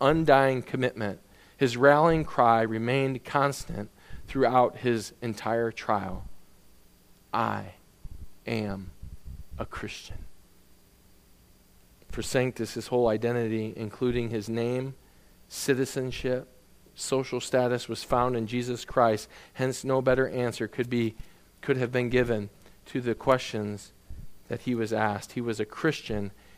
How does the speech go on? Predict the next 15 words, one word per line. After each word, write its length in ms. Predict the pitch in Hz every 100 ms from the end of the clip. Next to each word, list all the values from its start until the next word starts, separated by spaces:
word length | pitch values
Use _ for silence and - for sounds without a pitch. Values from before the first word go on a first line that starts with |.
| -
and 100 | -
that 220 | 120 127
designation 840 | 131 123 120 113 123 127 - 101 98 - - -
defined 600 | 123 - 135 127 117 107 -
everything 800 | 127 127 127 117 - 104 101 101 101 - - - -
about 400 | - 117 113 110
him. 300 | 110 92 - - - - - _ _ _ _ _ _ _ _ - - - - -
And 100 | 127
I 60 | 117
share 320 | - 131 123
this 180 | 120 -
because 640 | 123 110 117 110 104 - - - - - -
as 160 | - -
Christians, 600 | - 135 127 - 120 120
and 280 | 113 113